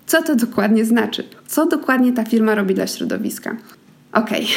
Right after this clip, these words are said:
<laughs> w tym odcinku skupiłam się trochę bardziej na tej spożywczej stronie przemysłu i greenwashingu, ale spokojnie, i na modę przyjdzie czas. Dziękuję wam bardzo za wysłuchanie kolejnego odcinka mojego podcastu. Mam nadzieję, że wam się spodobał i że będziecie teraz, e,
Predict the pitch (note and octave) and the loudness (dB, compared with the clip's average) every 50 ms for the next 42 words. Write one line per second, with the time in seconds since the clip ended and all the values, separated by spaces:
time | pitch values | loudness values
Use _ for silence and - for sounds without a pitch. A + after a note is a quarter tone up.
0 | - B3 - G#3 G#3 - - D4 D4+ D4+ - A#3+ - - A#3 A3 G#3+ G3+ G#3+ G#3 | 0 0 0 -2 -2 0 0 0 0 0 0 -2 0 2 2 2 4 2 0 -2
1 | - A#3 G#3 A3+ A#3+ A#3 A#3 A#3 - A3 A3+ A3+ A3+ A3+ G3+ G3+ G#3+ A3 A3 G#3 | -2 -2 0 0 2 2 2 0 0 0 0 0 2 2 2 2 0 0 0 0
2 | G#3 G3+ G3+ G3 F#3+ G3 F#3+ F#3+ - - G#3 G3+ A3+ C4 C4 B3+ G#3+ F3+ F3+ - | 2 2 2 2 2 0 -2 -2 0 0 0 2 0 0 0 0 -2 -2 -2 -4
3 | - - F#3 F#3 F3 F3 - - F#3+ F#3 F#3 F#3+ F#3 G3 F#3 - - F#3+ G3+ F#3+ | -2 0 0 2 0 0 0 -2 0 2 2 2 2 0 0 0 0 2 2 2
4 | F#3+ F#3 F3 F3+ - F3+ D#3+ D#3+ E3+ F#3+ G3 - - - - - - G#3 A3 A#3 | 2 2 0 -2 -2 -2 0 0 0 -2 -4 -6 -10 -20 -8 -2 0 0 2 0
5 | A#3 - B3+ B3 - G#3 G3 G3 G3 G#3 A3 - - G#3 G#3 G3+ G3+ G3 F#3+ G3 | 0 -2 -4 -2 0 0 2 2 2 2 0 2 2 2 2 2 2 0 0 -2
6 | F#3+ - - - F#3 - - - - F#3 F#3+ - - - - - _ _ _ - | -2 -2 -2 -2 0 0 -2 -4 -2 -2 -2 -2 -4 -6 -10 -14 _ _ _ -4
7 | - A#3 B3+ B3+ C#4+ C#4 B3+ A3+ G#3 G3+ F#3+ G#3 G#3 - G3+ G3 G3+ F#3+ G3+ G3 | -2 0 2 2 2 2 2 2 2 2 2 0 0 -2 -2 -2 -2 -2 -2 -2
8 | - G#3 G3+ G3 G3 G3 G3 G3+ G3+ G3+ G3+ G3 F#3+ F#3+ F#3 F#3 - - G3+ G3+ | -2 0 2 2 2 2 2 2 2 2 2 2 2 0 0 0 0 0 0 2
9 | G#3 G3 F#3+ F#3+ F#3 F#3 F#3 F#3+ G3+ G3 - - G3 F#3+ G3 - - G#3 A3 B3+ | 2 2 2 2 2 0 -2 -4 -4 -6 -4 -4 -4 -4 -4 -2 -2 -2 -2 -2
10 | - - - - - - - - - B3+ C#4+ D4 D4 A#3+ A#3 B3 B3 B3 B3 B3 | -4 -8 -14 -18 -20 -20 -8 -4 0 2 2 2 2 2 2 2 2 2 2 2
11 | B3 B3+ B3 A3+ A3+ A3 G#3+ G3+ G#3 G#3 G#3 - - G#3 - - - - G2 - | 0 -2 -2 -2 0 0 0 2 2 0 0 0 -2 -4 -4 -4 -4 -4 -2 -2
12 | - - F#2 F#2+ G2 G2+ A2 A#2+ - - - G#2 G#2 G2+ G2 G2 G2+ G2 F#2+ G2 | -2 -2 -2 0 0 0 0 0 0 0 0 0 0 0 0 2 2 2 2 0
13 | G2 G#2 G2 - F#2+ G2 F#2 F#2+ - - - - | 0 -2 -2 -2 -2 -2 -4 -4 -6 -8 -6 -4